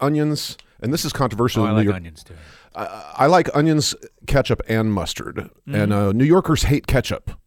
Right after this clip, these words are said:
Speaker 1: I've discovered.
Speaker 2: Really? On hot dogs, I think there's a little snobbery about ketchup.
Speaker 1: Absolutely. Mustard only in New York.
Speaker 2: Yeah.
Speaker 1: And if you s-, tell people that you like ketchup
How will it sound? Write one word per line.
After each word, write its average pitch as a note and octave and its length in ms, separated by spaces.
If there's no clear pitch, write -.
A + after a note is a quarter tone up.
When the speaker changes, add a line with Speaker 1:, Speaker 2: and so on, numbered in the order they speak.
Speaker 1:
I've F2+ 140
discovered. E2+ 480
Speaker 2:
Really? F#3 240
On C3+ 140
hot F#3+ 260
dogs, F#2+ 340
I E2 100
think F2 240
there's E2 240
a E2+ 60
little D2 380
snobbery D2 640
about D2 280
ketchup. - 340
Speaker 1:
Absolutely. A2 880
Mustard A#2+ 380
only G2+ 240
in D#2 100
New D2 80
York. - 380
Speaker 2:
Yeah. F2 320
Speaker 1:
And A2 100
if A2 140
you A#2+ 80
s-, - 200
tell C#3+ 220
people A2+ 280
that F2 180
you F2 80
like D2+ 160
ketchup E2 340